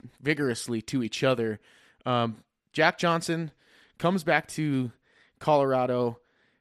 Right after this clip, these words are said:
in exchange for Andreas Englund, a guy that I think all of us thought was showing some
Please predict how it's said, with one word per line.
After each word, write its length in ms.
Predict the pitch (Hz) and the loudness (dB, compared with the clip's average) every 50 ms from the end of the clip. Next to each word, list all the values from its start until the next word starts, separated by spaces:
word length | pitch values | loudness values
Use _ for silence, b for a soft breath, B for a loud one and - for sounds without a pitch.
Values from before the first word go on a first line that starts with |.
| _ _ - | _ _ -6
in 120 | 131 123 | -4 -4
exchange 480 | 123 117 - - - - 135 135 131 - | -4 -4 -6 -8 -4 -4 -2 -2 -4 -4
for 200 | - 123 - - | -4 -6 -4 -2
Andreas 500 | 120 120 120 123 135 143 151 143 127 - - - | -4 -4 -2 0 0 2 2 0 -2 -4 -6 -6
Englund, 540 | 135 135 135 127 127 123 120 120 117 120 - _ | -4 -4 -2 -2 -4 -4 -4 -6 -8 -12 -14 _
a 60 | - 117 | -14 -6
guy 240 | 120 127 123 127 | -2 0 0 0
that 180 | 123 123 127 120 | 0 0 0 -2
I 80 | 120 117 | -2 -2
think 260 | - 190 208 208 - _ | -4 -6 -8 -8 -10 _
all 540 | - 127 139 151 160 160 160 156 156 147 - _ _ _ _ _ _ | -2 2 2 4 4 2 2 0 -2 -4 -6 _ _ _ _ _ _
of 180 | 135 139 135 123 | 2 2 2 2
us 380 | 120 113 110 - - - - - _ _ _ _ _ _ _ _ _ _ _ _ - | 0 -4 -4 -6 -8 -16 -18 -20 _ _ _ _ _ _ _ _ _ _ _ _ -2
thought 280 | 131 127 120 120 - _ _ _ _ _ _ _ _ _ | 0 2 2 0 -2 _ _ _ _ _ _ _ _ _
was 140 | - 127 120 | -8 -8 -6
showing 460 | - - - 151 139 135 135 127 123 | -6 -6 -4 -2 -2 0 0 -2 -4
some 340 | - - 127 123 120 120 117 | -4 -4 -4 -4 -4 -4 -6